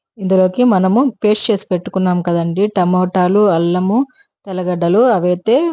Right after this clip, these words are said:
ప్యూరీ చేశానన్నమాట వాటిని అన్నిటిని. అదైతే మిక్సీ గ్రైండర్లో అయితే వేసేసి గ్రైండ్ చేసి ఆ పేస్ట్ని అయితే ఇప్పుడు ఇందులోకి అయితే యాడ్ చేశానన్నమాట.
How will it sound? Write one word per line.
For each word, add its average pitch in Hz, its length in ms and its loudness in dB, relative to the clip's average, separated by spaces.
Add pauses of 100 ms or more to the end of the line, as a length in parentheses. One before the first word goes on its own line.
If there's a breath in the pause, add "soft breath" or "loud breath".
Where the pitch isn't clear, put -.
ప్యూరీ 214 340 0
చేశానన్నమాట 175 760 -4
వాటిని 165 380 -4
అన్నిటిని. 175 440 -4 (460 soft breath)
అదైతే 185 340 -2 (120)
మిక్సీ 196 340 -2
గ్రైండర్లో 180 480 0
అయితే 170 300 -2
వేసేసి 180 560 -2 (140)
గ్రైండ్ 185 320 -2
చేసి 196 300 -2 (500 loud breath)
ఆ 202 140 -8
పేస్ట్ని 202 400 0
అయితే 190 280 0
ఇప్పుడు 220 280 -2
ఇందులోకి 175 380 0
అయితే 170 180 -2
యాడ్ 175 260 0
చేశానన్నమాట. 165 760 -4